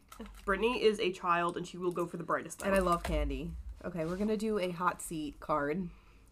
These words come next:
Speaker 1: So you're gonna, I'm gonna ask the question, you're gonna answer it as, as if you were me.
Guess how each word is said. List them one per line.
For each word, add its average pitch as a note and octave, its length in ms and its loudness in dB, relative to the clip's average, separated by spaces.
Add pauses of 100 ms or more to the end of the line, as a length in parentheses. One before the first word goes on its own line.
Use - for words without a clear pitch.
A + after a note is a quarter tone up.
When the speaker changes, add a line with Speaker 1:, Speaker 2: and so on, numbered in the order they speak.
(100)
Speaker 1:
So - 120 -4
you're G#3+ 180 6
gonna, G#3 200 4
I'm G#3+ 140 4
gonna G#3 140 4
ask G3+ 220 4
the A3+ 80 -2
question, F#3+ 360 2
you're F3 140 4
gonna F#3 120 0
answer F3 320 0
it - 80 -2
as, D#3+ 300 -2 (100)
as F3+ 180 -2
if E3 140 -8
you E3+ 80 -4
were D#3+ 100 -2
me. B2+ 240 -8